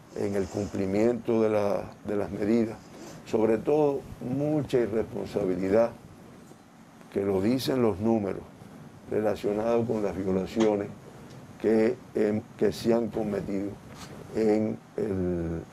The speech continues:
en la atención, en el protocolo de, eh, que se tiene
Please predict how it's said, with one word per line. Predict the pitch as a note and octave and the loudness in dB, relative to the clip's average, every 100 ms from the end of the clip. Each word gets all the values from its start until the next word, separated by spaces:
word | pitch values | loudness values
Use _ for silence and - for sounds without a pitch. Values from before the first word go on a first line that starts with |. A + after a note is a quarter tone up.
| G#2 | -2
en | G2 | 0
la | G2 | 2
atención, | F2 G2+ F2+ C3+ A#2+ | 0 -2 -2 0 0
en | G#2 G2+ | 0 2
el | G#2 | 2
protocolo | - A#2+ A2+ A2+ D3+ D3 C3 G2 - - - - - - - - G#2 | 4 2 4 2 4 4 4 0 -8 -16 -16 -16 -18 -18 -20 -12 0
de, | G2 G#2 A2 A#2+ - - - | 4 4 4 0 -10 -8 0
eh, | G2+ F#2+ F#2 E2+ - - - | 2 4 2 0 -4 -10 -10
que | - | -4
se | - | 0
tiene | E2+ G#2 A2 | 2 2 2